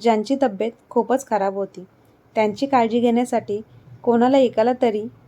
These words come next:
घरी राहणे खूप गरजेचे होते. जेव्हा माझे पती होते, तेव्हा ते घरातल्या जबाबदाऱ्या खूप चांगल्या प्रकारे सांभाळत होते आणि नेहमी माझी साथ देत असायचे. त्यांनी असा कधीच विचार केला नाही की मी नोकरी करते आणि ते घर सांभाळतात. आणि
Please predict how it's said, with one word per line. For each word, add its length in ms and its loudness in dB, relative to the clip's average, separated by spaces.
घरी 280 0
राहणे 360 0
खूप 180 0
गरजेचे 480 2
होते. 340 -8
जेव्हा 240 0
माझे 280 0
पती 300 -4
होते, 340 -4
तेव्हा 180 4
ते 140 4
घरातल्या 400 0
जबाबदाऱ्या 580 -2
खूप 200 -2
चांगल्या 300 2
प्रकारे 380 -2
सांभाळत 480 -2
होते 260 -8
आणि 220 4
नेहमी 260 8
माझी 260 2
साथ 260 0
देत 300 -4
असायचे. 440 -6
त्यांनी 200 4
असा 220 2
कधीच 340 -2
विचार 340 -2
केला 200 0
नाही 280 -4
की 80 -4
मी 160 4
नोकरी 340 0
करते 360 -2
आणि 180 -4
ते 160 2
घर 220 2
सांभाळतात. 540 -8
आणि 200 4